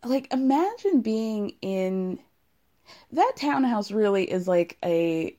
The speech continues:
like a golden cage for her. Like, part of her wants to keep it 'cause it's part of the life she once lived, but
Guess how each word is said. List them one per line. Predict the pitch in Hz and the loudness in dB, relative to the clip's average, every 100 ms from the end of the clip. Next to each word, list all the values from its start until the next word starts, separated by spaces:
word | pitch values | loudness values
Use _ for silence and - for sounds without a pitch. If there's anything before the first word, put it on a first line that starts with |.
| - _ _ _ _ _ _ | -20 _ _ _ _ _ _
like | 208 208 | -4 -2
a | 208 | -2
golden | 175 185 196 202 190 | 2 4 4 4 0
cage | 180 151 147 147 - | 0 0 0 0 -6
for | 113 | -6
her. | - - 85 - _ _ - - - - | -6 -10 -10 -14 _ _ -20 -20 -20 -6
Like, | 226 226 214 - - - | 0 0 0 -8 -20 -18
part | - 277 311 | -6 -2 0
of | 302 | 0
her | 302 | 0
wants | 269 262 262 | 0 0 -2
to | 262 | -6
keep | - 240 233 | -2 0 2
it | 220 | 2
'cause | 214 208 | 0 0
it's | 202 | -2
part | - 202 196 | 0 2 2
of | 190 | 2
the | |
life | 185 175 170 | 2 2 0
she | - 180 | -2 0
once | 175 175 - - _ _ | 2 2 -2 -14 _ _
lived, | 165 170 156 151 160 156 | 4 4 4 2 -2 -4
but | 165 165 | -2 -2